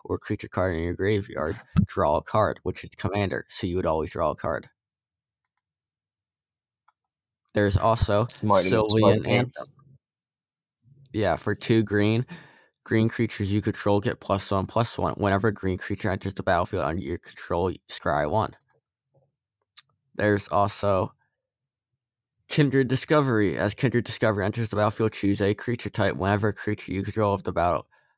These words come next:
Speaker 1: chosen type enters the battlefield, draw a card. And there, I'll read one more because there's so many good la-, enchantments.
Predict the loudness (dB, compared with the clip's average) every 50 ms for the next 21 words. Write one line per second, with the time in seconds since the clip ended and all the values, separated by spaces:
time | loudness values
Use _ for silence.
0 | _ _ -2 2 2 2 2 2 0 -2 0 0 0 0 0 0 0 -2 -2 -2
1 | -6 -6 -4 -2 0 0 0 -2 -4 -4 -2 -2 -4 -4 -6 -6 -4 -2 0 0
2 | -2 -4 -6 -6 -4 -4 -2 -4 -4 -6 -10 -18 _ _ _ _ _ _ _ _
3 | _ _ _ _ _ _ _ _ _ _ _ _ _ _ _ _ _ _ _ _
4 | _ _ _ _ _ _ _ _ _ _ _ _ _ _ -4 -2 0 2 2 2
5 | 0 -2 -4 -10 _ -6 -2 0 2 2 2 2 0 -2 -6 _ _ _ _ 0
6 | 2 2 2 2 0 0 0 -2 -4 -6 -4 -2 -2 0 0 0 2 2 0 0
7 | -2 _ -8 -4 -4 -4 0 2 0 0 0 0 -2 0 2 2 2 2 2 0
8 | 0 0 0 0 0 -2 -2 -2 -2 -2 -4 -6 _ _ -6 -4 -4 -4 -6 -8
9 | -8 -8 -8 -6 -8 -8 -8 -10